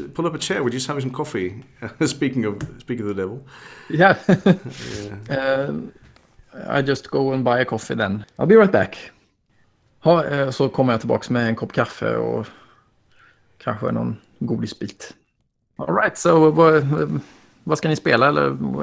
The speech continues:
Speaker 2: what are you playing?
Speaker 1: Yeah, I don't know. We were talking about b-, beta test-, beta testing. I'm, I'm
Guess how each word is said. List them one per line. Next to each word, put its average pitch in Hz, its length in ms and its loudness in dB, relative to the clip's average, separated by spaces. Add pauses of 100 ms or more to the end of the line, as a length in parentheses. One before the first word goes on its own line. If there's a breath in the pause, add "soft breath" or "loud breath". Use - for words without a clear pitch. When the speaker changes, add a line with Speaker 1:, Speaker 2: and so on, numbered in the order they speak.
(120)
Speaker 2:
what 156 180 0
are 160 60 0
you 151 60 2
playing? 151 300 2 (880 soft breath)
Speaker 1:
Yeah, 180 320 0
I 170 220 0
don't 180 160 -4
know. 180 220 -10
We 110 180 -4
were 127 120 -4
talking - 340 -8
about 110 280 -4 (300)
b-, 110 400 -18
beta 139 260 -4
test-, 120 360 -8 (280)
beta - 240 -16
testing. 104 320 -16
I'm, 117 260 -14
I'm 110 160 -12